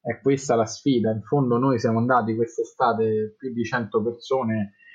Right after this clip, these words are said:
tra luglio e agosto, di Sant'Egidio Italia e qualcuno da altri paesi europei, siamo andati a fare delle vacanze solitarie di una settimana all'isola di Lesbo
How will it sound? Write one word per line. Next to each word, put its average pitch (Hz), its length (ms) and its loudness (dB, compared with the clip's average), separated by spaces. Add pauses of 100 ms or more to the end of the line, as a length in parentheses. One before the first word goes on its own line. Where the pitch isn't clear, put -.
(140)
tra 117 160 0
luglio 123 300 4
e - 20 2
agosto, 123 440 2
di 110 120 2
Sant'Egidio 117 1040 2
Italia 113 600 0
e 113 180 0
qualcuno 110 400 -4
da 113 140 0
altri 123 220 -4
paesi 123 240 0
europei, 127 400 0
siamo 117 220 -6
andati 123 300 -4
a 113 120 -4
fare 113 220 4
delle 113 220 4
vacanze 113 560 0
solitarie 123 420 2
di 110 60 -2
una 110 160 -2
settimana 123 560 -2
all'isola 123 420 -2
di 151 80 0
Lesbo 151 640 0